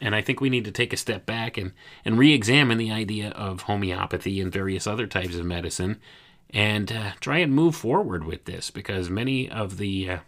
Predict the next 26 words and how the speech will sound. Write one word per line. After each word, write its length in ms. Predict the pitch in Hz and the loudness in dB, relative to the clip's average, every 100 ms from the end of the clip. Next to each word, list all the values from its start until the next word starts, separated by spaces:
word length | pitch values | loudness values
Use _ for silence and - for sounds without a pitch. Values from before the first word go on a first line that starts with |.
| _ _ - - - | _ _ -20 -10 -4
the 80 | |
precepts 520 | 104 127 131 120 92 92 | 0 2 2 0 -4 -6
of 140 | 87 | -6
it, 260 | 95 - - - - _ - | -8 -10 -20 -20 -20 _ -8
uh, 240 | 104 107 | -6 -4
stand 420 | - 120 135 127 - | -2 4 4 4 -2
true, 360 | - 165 - - _ _ _ - | 0 0 -2 -12 _ _ _ -6
right? 280 | 98 123 - | -2 -2 -2
And 240 | 110 92 | -2 -2
they, 360 | 90 101 101 98 - | -2 -2 -2 -4 -8
uh, 220 | 92 92 - _ _ _ _ _ _ _ - | -8 -8 -12 _ _ _ _ _ _ _ -4
they're 140 | 110 | -2
based 320 | 95 120 117 | 2 4 4
upon 400 | 120 - 101 104 | 0 4 4 4
ideas 540 | 104 104 95 98 95 90 | 2 -2 -2 -2 -2 -4
that 140 | 101 | -6
were 120 | 98 | -4
not 340 | 92 90 - - | 0 -2 -4 -4
taught 440 | 101 87 - - - | 0 0 -2 -14 -16
today, 400 | - 95 85 80 85 | -10 -8 -8 -10 -6
and 100 | 87 | -4
that's, 260 | 92 - | -4 -6
that's 260 | - 98 - | -6 -4 -4
a 60 | |
true 200 | 87 104 | -6 -4
shame, 420 | 92 - 110 87 | -4 -2 -2 -2